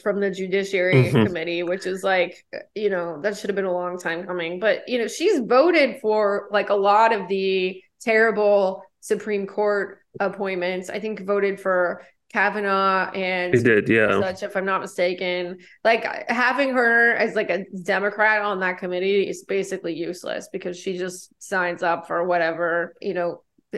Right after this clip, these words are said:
Speaker 1: uh, just, you know, voted for, uh, yes, on, like, all, almost all of Trump's appointments, maybe all of them,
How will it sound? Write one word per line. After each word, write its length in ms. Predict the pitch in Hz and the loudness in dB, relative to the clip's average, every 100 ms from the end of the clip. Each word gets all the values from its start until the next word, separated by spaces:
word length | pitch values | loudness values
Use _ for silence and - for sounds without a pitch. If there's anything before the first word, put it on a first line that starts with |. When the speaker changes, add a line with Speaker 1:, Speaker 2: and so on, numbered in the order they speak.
| - | -4
Speaker 1:
uh, 260 | 220 - 196 | -2 -2 -6
just, 280 | 208 220 - - 196 185 - | -6 -8 -12 -16 -16 -16 -14
you 180 | - 214 | -6 -2
know, 220 | 185 180 - - - - - - - _ - | -2 -4 -10 -20 -20 -20 -20 -20 -20 _ 0
voted 380 | 214 262 262 | 6 6 6
for, 320 | 262 202 - - | 0 -2 0 0
uh, 80 | |
yes, 420 | 233 220 190 196 - | 2 4 4 0 -2
on, 80 | 190 | -2
like, 160 | 180 - | -2 2
all, 180 | 208 214 | 4 6
almost 320 | 220 214 202 | 4 0 0
all 260 | - 208 202 | 4 6 6
of 120 | - | 4
Trump's 240 | 196 175 | -6 -6
appointments, 540 | 170 190 185 170 170 190 | -8 -6 -4 -4 -6 -4
maybe 300 | 208 190 - | -2 -2 0
all 220 | 190 185 | 0 0
of 140 | 185 | -2
them, 420 | 151 147 175 214 | -6 -6 -6 -12